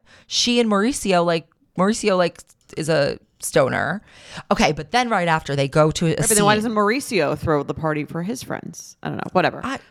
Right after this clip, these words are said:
Speaker 1: 'cause
Speaker 2: Go on.
Speaker 1: he's, they're not the housewives. Like, 'cause he's not a housewife technically. Then they're at home with Mauricio. She hasn't read his book. And
Speaker 2: Mauricio's book.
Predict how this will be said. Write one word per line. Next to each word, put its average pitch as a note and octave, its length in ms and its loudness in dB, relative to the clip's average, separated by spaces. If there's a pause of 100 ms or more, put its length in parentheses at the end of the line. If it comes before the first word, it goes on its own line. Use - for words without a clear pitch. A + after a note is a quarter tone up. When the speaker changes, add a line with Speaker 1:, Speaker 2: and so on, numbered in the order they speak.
(120)
Speaker 1:
'cause B3 140 -2
Speaker 2:
Go - 0 -
on. - 60 -4
Speaker 1:
he's, A#3 160 0
they're A3 220 0
not G3+ 220 -2
the - 80 -6
housewives. - 840 -2
Like, D4 140 4
'cause D4 140 -2
he's C#4+ 180 2
not C4 140 0
a - 20 0
housewife A#3+ 500 -2
technically. - 460 -6 (460)
Then C4+ 440 0 (220)
they're E3+ 180 2 (120)
at E3+ 120 2
home D#3+ 240 2
with C#3+ 140 -2
Mauricio. C3+ 600 0 (120)
She - 200 -2
hasn't B3 280 2
read F3+ 140 0
his D#3+ 100 -4
book. - 400 -8 (680)
And D#3+ 420 0
Speaker 2:
Mauricio's F#3 360 0
book. - 320 -10